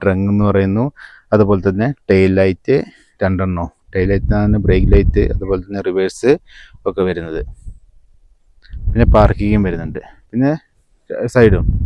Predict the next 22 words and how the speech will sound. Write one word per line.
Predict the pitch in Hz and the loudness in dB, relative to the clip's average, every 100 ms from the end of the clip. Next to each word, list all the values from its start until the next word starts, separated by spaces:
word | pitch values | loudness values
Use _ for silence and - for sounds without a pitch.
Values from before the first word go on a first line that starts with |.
| - - - | -4 -6 -2
നോർമൽ, | 107 104 107 110 | 0 2 2 2
ആ | 113 | 4
രണ്ട് | 107 113 104 | 2 2 2
സൈഡും | 92 85 - - - - | 0 -2 -10 -16 -12 2
റിയർ | 117 120 120 | 4 6 4
വ്യൂ | 135 123 | 4 4
രണ്ട് | 113 117 117 | 4 4 4
സൈഡിലുണ്ടാവും, | 117 104 101 98 87 98 - 101 | 2 2 -2 -4 -4 -6 -8 -8
ഔട്ടർ | 98 - 104 98 | -6 -2 -2 0
റിയർ | 101 98 101 | -2 -2 -4
വ്യൂ | 101 95 | -6 -6
മിറർ. | 87 82 104 - - - _ | -8 -8 -8 -10 -20 -20 _
അപ്പോൾ | 127 143 | -2 2
നമ്മൾ | 131 135 131 | 4 4 4
ബേ-, | 120 110 | 2 4
പിന്നെ | 113 110 110 110 | 6 6 4 2
വ-, | 110 110 110 104 _ _ _ _ - | 2 0 -8 -16 _ _ _ _ 0
വണ്ടീൻ്റെ | 113 117 123 123 95 - - - - - _ _ - - - - - - - | 4 6 6 4 0 -4 -20 -20 -16 -18 _ _ -18 -12 -8 -8 -8 -10 0
പുറത്തുനിന്ന് | 117 117 - 139 131 123 | 2 2 2 4 4 4
നമുക്ക് | 113 - 113 110 | 2 -2 -2 0
കാണുന്ന | 107 107 104 113 120 _ - _ - | 0 0 -2 -4 -6 _ -20 _ 0
ഓരോ | 104 | 6